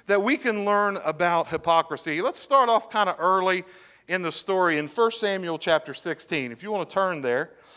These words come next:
<clears throat> we're gonna start in the very first verse of that chapter, and it says this.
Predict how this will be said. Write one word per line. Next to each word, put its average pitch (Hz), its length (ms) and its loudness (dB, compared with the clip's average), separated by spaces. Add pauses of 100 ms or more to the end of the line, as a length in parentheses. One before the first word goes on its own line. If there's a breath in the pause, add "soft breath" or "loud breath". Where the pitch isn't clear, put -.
(140)
<clears throat> - 380 -14
we're 220 260 4
gonna 240 160 4
start 208 300 4
in 165 40 -8
the 160 80 -4
very 220 240 2
first 196 340 -6
verse 170 300 -2
of 139 80 -14
that 139 180 -2
chapter, 147 380 -4
and 139 120 -12
it - 20 -16
says 143 320 -6
this. 120 420 -10